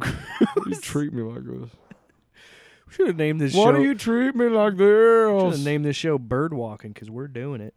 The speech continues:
Speaker 2: Um,
Speaker 1: What?
Speaker 2: Bird Walking? You never heard of that?
Speaker 1: No.
Speaker 2: It's when you, like,
Speaker 1: I'm old,
Speaker 2: when you
Speaker 1: man.
Speaker 2: wander off.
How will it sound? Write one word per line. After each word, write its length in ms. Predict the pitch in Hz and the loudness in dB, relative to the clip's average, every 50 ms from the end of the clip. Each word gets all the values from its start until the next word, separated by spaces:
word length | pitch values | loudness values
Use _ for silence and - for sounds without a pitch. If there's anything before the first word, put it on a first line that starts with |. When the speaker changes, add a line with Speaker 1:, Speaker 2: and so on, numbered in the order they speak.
| _ _ | _ _
Speaker 2:
Um, 380 | 151 147 147 143 139 135 131 139 | -6 -4 -4 -2 -2 -2 0 0
Speaker 1:
What? 340 | 175 269 320 311 - - - - _ _ _ _ _ _ _ | 0 0 -2 -4 -8 -12 -18 -20 _ _ _ _ _ _ _
Speaker 2:
Bird 240 | 147 139 147 156 160 | -10 -8 -8 -6 -6
Walking? 380 | 175 175 190 190 - 214 214 190 _ _ | -8 -8 -10 -10 -10 -14 -16 -16 _ _
You 60 | 190 | -18
never 180 | 160 - 160 156 147 | -16 -14 -14 -12 -12
heard 180 | 143 160 170 175 | -12 -12 -14 -14
of 60 | - | -16
that? 140 | - - - 135 | -16 -14 -8 -6
Speaker 1:
No. 400 | 139 143 143 147 139 123 110 98 _ _ _ _ _ _ _ _ _ _ _ _ _ _ _ _ _ _ _ _ _ _ _ - - _ | -4 -2 -2 -2 -4 -6 -8 -12 _ _ _ _ _ _ _ _ _ _ _ _ _ _ _ _ _ _ _ _ _ _ _ -20 -20 _
Speaker 2:
It's 140 | _ _ - | _ _ -16
when 80 | 123 | -14
you, 120 | 120 113 110 | -14 -12 -8
like, 100 | 107 202 | -6 -4
Speaker 1:
I'm 120 | 254 285 | -4 -2
old, 300 | 147 147 170 165 135 110 - | -2 -2 0 0 -2 -2 -4
Speaker 2:
when 120 | 143 143 | -6 -6
you 120 | 135 135 127 | -4 -4 -6
Speaker 1:
man. 80 | 120 | -6
Speaker 2:
wander 400 | 117 120 120 123 123 123 120 117 | -6 -6 -6 -6 -6 -6 -6 -6
off. 440 | 120 120 123 123 123 117 - _ _ | -6 -6 -8 -8 -10 -12 -16 _ _